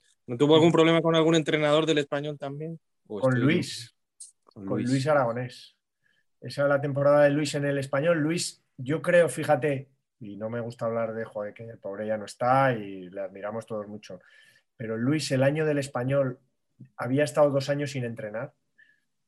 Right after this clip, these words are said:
Speaker 2: Y yo creo que es, esa es la época, eh, que se ha hablado alguna vez de la época depresiva de Luis. Yo creo que coincide esa época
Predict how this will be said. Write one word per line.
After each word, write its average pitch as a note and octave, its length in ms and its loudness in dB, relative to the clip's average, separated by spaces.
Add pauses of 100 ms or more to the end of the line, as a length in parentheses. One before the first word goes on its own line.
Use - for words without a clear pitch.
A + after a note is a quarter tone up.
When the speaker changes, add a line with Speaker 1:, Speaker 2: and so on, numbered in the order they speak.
(340)
Speaker 2:
Y C3 120 -2
yo C3+ 160 0
creo C#3+ 160 2
que C#3 120 -2
es, C3+ 100 -6
esa C#3 180 -2
es C3 80 -2
la C3 140 4
época, B2+ 640 -2
eh, A#2 120 -12
que B2 140 -12
se B2+ 120 -8
ha B2 40 -2
hablado B2+ 200 2
alguna A#2+ 260 0
vez A#2+ 200 -2
de A#2 160 -2
la A2 360 0
época A#2 300 -6
depresiva A2+ 600 -2
de G#2 60 -4
Luis. C3 420 -12
Yo A#2 180 -12
creo C3+ 220 -4
que C3 160 -8
coincide C3 760 -2
esa A2+ 280 -4
época B2 340 -10